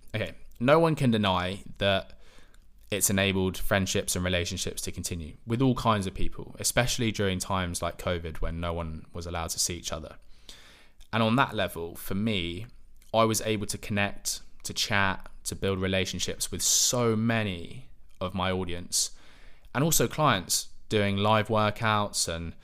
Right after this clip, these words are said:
live cocktail hours on a Friday, which was just me getting drunk off tequila every week. But it was great and people loved it,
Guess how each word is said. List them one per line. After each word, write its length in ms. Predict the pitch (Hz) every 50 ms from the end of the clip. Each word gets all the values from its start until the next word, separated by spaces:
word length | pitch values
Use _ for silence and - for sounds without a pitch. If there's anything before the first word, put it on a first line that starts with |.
| - - - - -
live 320 | - 98 104 107 104 98 -
cocktail 440 | - 117 - - - 113 104 101
hours 320 | 104 101 101 101 101 98 98
on 80 | 95
a 40 | 95
Friday, 800 | - - - 104 98 98 98 95 95 95 95 95 92 95 98 - - -
which 180 | 90 - - -
was 160 | 90 85 - - - - -
just 220 | - 90 85 -
me 160 | 90 85 82 82
getting 240 | 92 85 82 87
drunk 340 | 85 - 90 82 80 85 -
off 120 | 92 - -
tequila 320 | - - - 87 85 85
every 160 | 82 85 85
week. 280 | 82 85 85 85 - - -
But 80 | -
it 80 | 127 143
was 140 | 147 127 -
great 380 | - 110 107 107 107 107 - - - - - - - - -
and 140 | - 123 135
people 240 | 165 156 151 156 147
loved 240 | 165 170 - - 104
it, 220 | 87 80 - -